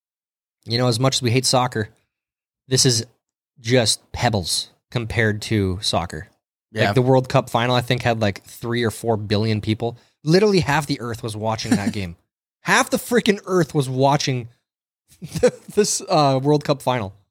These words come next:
Speaker 2: Yeah, if Messi wasn't in there, it might have been, like, a half a billion less, but
Speaker 1: Still, still, man. Uh, back to the train derailment. Train derailment prompts water utility to take precaution.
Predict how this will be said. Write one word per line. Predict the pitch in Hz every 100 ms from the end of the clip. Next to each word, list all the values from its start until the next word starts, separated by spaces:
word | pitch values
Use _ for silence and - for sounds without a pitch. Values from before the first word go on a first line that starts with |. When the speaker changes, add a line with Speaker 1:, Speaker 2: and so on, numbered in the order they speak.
| _ _ _ _ _
Speaker 2:
Yeah, | 120 107
if | 107
Messi | 135 139 156
wasn't | 131 127 127
in | 127
there, | 127 127 -
it | 113
might | 110 110
have | 107
been, | 110 107 104
like, | 104 104 - - _
a | 104
half | 104 104 113
a |
billion | 107 107 107 110
less, | 110 117 -
but | 85 85 - - _ -
Speaker 1:
Still, | - 117 117 85 - _ _
still, | - - 113
man. | 90 85 - _ _ _ _ _ _ _ _ _ _ _ _ _ _ _ _ _ _ _ _ _ _ _ _ _ _ _ _ _ _ -
Uh, | 123 123
back | 135 143
to |
the | 139
train | - 151 156
derailment. | 139 117 104
Train | - 143 156
derailment | 147 127 127 151 147 131 -
prompts | - 131 123 120
water | 110 120 139
utility | 135 127 120 143 151 135
to | 123 120
take | 127 120
precaution. | 117 - 127 151 160 127